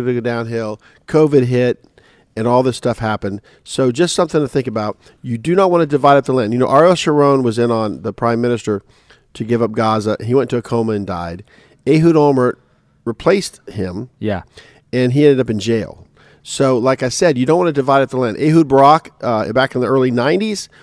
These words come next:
Speaker 1: was willing to give up ninety percent of the West Bank. This is public records. This is right out of his memoir.
Speaker 2: Yeah.
Speaker 1: Arafat stormed out of the room because he couldn't have Jerusalem. So just think, even right now,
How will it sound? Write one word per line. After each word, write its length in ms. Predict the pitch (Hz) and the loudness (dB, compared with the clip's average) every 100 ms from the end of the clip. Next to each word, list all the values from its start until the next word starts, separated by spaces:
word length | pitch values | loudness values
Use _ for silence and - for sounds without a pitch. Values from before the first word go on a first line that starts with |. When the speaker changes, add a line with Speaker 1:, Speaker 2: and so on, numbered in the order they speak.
| _ | _
Speaker 1:
was 160 | 127 | -4
willing 180 | 127 151 | 2 2
to 60 | 139 | 4
give 140 | 131 | 2
up 100 | 127 | -2
ninety 400 | 117 120 147 180 | -2 -2 -2 -2
percent 420 | 190 165 - 156 139 | -6 -8 -6 -4 -4
of 80 | 120 | -6
the 60 | |
West 280 | 120 113 - | -4 -4 -6
Bank. 340 | 110 90 - _ _ _ - | -8 -8 -14 _ _ _ -14
This 160 | 127 | -12
is 60 | - | -10
public 300 | - 127 120 | -6 -4 -2
records. 320 | 131 - 95 | -2 -4 -10
This 140 | 143 143 | -10 -10
is 120 | 131 | -2
right 140 | 160 | 0
out 100 | 170 | 2
of 60 | 160 | 0
his 140 | 135 | -2
memoir. 420 | 127 127 110 80 71 - | -2 -4 -4 -10 -16 -10
Speaker 2:
Yeah. 220 | 95 82 | -8 2
Speaker 1:
Arafat 360 | 156 190 185 151 | 4 4 2 0
stormed 280 | - 175 170 | 0 0 2
out 80 | 160 | 0
of 60 | |
the 60 | 147 | 0
room 140 | 156 | -2
because 180 | 151 123 | -2 -6
he 40 | |
couldn't 220 | 110 139 131 | -4 -4 -4
have 100 | 117 | -4
Jerusalem. 440 | 104 95 - - _ _ _ _ _ _ _ _ | -6 -8 -12 -20 _ _ _ _ _ _ _ _
So 180 | - 123 | -6 -2
just 220 | 165 - | -2 0
think, 200 | 147 101 | -2 -2
even 200 | 147 160 | -2 0
right 220 | 165 160 143 | 2 2 2
now, 500 | 147 123 98 76 | 0 0 -4 -8